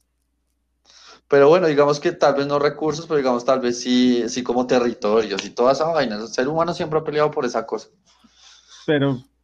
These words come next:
Speaker 2: siento, es que ese es el pro-, problema, porque te tienen que dar todo lo malo. Yo sé que el ser humano es un, eh, eh, <laughs> consumista y se quiere llevar todo y acabar con todo. Bueno, ni siquiera es que lo quiera, solo lo hace porque está ahí, ¿no?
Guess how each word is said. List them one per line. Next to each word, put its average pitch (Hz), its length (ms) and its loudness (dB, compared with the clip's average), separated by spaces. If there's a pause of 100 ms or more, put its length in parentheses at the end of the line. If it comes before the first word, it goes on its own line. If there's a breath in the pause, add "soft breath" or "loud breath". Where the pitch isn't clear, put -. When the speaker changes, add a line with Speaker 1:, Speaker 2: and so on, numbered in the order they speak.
(520)
Speaker 2:
siento, 175 320 -2
es 175 180 0
que 220 100 4
ese 196 160 -2
es 190 120 -4
el 202 120 -4
pro-, 226 280 0
problema, 160 560 -2
porque 143 300 -8 (140)
te 180 140 2
tienen 175 180 -2
que 185 80 0
dar 135 180 0
todo 147 120 2
lo 156 60 0
malo. 143 140 0
Yo 123 80 -2
sé 135 80 -10
que 139 60 -6
el 156 120 -6
ser 180 140 -8
humano 185 200 -8
es - 120 -16
un, 247 240 -8 (220)
eh, 147 340 -2 (680 soft breath)
eh, 120 420 2
<laughs> - 300 -6
consumista 139 720 2
y 123 320 0
se 127 120 -4
quiere 127 260 0
llevar 120 340 0
todo 131 400 2
y 117 160 0
acabar 110 380 -2
con 131 160 -4
todo. 131 200 -4
Bueno, 175 220 -2
ni 135 120 0
siquiera 147 220 -2
es 147 60 -6
que 233 100 -4
lo 226 140 0
quiera, 190 320 -2
solo 151 220 -4
lo 202 160 0
hace 147 180 -4
porque - 320 -8
está 131 240 -4
ahí, 175 240 -2
¿no? 131 200 -6